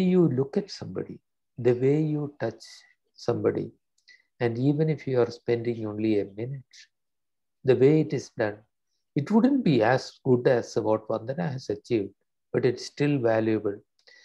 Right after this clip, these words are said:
And the one thing that I would share with the busy doctors is this quote, "If you have only a minute, you have to fill in so much of humanity, care, and love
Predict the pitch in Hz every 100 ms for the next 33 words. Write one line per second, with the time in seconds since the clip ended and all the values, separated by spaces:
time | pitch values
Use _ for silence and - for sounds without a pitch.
0 | _ _ 131 123 127 127 147 156 147 139
1 | 135 123 123 120 110 110 - - 131 135
2 | 139 - - 123 120 113 113 - - 110
3 | 104 - 110 110 - 123 107 104 - 120
4 | 107 - 104 - - _ _ _ - 127
5 | 139 - 120 104 - - _ _ _ _
6 | _ _ _ - 131 - 208 214 185 175
7 | 170 151 143 135 110 113 110 - - _
8 | _ _ _ _ - 135 117 127 123 120
9 | - 139 127 123 113 - _ - 135 120
10 | 107 _ _ _ - - 143 127 123 120
11 | - 127 113 113 113 110 113 113 - _
12 | _ - 113 110 113 107 104 110 104